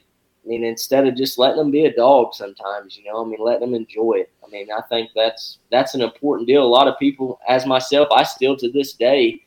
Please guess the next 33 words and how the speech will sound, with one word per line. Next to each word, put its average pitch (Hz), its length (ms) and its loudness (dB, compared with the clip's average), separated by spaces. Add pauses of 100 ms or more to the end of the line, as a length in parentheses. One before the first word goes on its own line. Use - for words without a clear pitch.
(300)
you 113 120 -4
know, 117 120 0
I, 120 300 0
I - 20 -2
get 127 340 -4
caught 127 240 2
up 123 220 2
in, 113 240 -8
in 117 240 -8 (160)
trying 143 220 2
to 123 60 0
make 139 300 0
one 143 160 0
a 135 60 0
winner, 120 300 -4
trying 135 260 -4
to 127 80 -4
make 131 260 -6
one 131 160 -6
a 123 40 -4
winner, 127 300 -6
trying 131 300 -4
to 117 60 -4
hunt 135 300 -4
hard 123 340 0
and 107 160 -8
do 139 240 -2
this 131 320 -2
and - 80 -20
do 127 180 -2
that. 123 360 0
And - 100 -14
ultimately, 117 720 -4